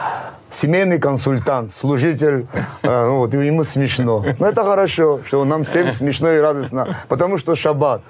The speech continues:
И у нас есть такой вопрос. Вот первый вопрос я озвучиваю. Что разрушает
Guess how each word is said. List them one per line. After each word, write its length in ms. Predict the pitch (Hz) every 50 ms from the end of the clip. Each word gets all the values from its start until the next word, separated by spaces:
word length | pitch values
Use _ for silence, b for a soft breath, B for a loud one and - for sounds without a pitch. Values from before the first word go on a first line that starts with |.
| B B B B B B B B B B -
И 560 | 147 156 156 160 160 160 160 160 156 139 131 B B B B B B
у 80 | - 147
нас 260 | 165 196 214 208 -
есть 240 | 147 175 180 - -
такой 300 | 156 143 113 - 165 151
вопрос. 400 | 123 131 131 - 127 143 123 101
Вот 180 | 143 135 -
первый 300 | - 196 214 202 170 160
вопрос 500 | 147 131 135 127 131 156 180 180 143 -
я 300 | 127 131 143 151 139 117 - - - 113 98 -
озвучиваю. 760 | 95 120 113 101 113 123 110 - - 104 101 104 104 101 107 131 - B B B B B B B B B B B B B B B B B - _
Что 320 | - - - - - 233 233
разрушает 880 | 226 208 175 147 151 151 143 - - - 190 196 202 190 185 180 175